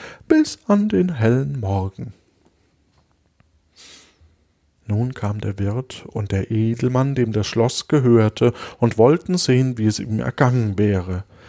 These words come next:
Als sie ihn gesund und munter erblickten, erstaunten sie und fragten: „Haben euch die Geister nichts getan?“ „Warum nicht gar?“, antwortet Bruder Lustig.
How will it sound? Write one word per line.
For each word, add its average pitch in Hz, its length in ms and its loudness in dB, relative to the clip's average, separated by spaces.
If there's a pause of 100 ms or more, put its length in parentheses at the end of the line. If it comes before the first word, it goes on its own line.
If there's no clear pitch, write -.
(400)
Als 123 280 0
sie 120 100 0
ihn 107 160 -2
gesund 135 460 0
und 196 200 -2
munter 143 380 0
erblickten, 131 680 0 (240)
erstaunten 208 640 0
sie 135 220 0
und 127 200 -4
fragten: 120 680 -4 (1080)
„Haben - 680 -4
euch 117 340 -2
die 113 160 -4
Geister 117 460 0
nichts - 420 -10
getan?“ 113 640 -2 (1120)
„Warum 139 300 2
nicht - 340 -2
gar?“, 123 480 2 (220)
antwortet 104 580 -8
Bruder 110 300 -4
Lustig. - 580 -12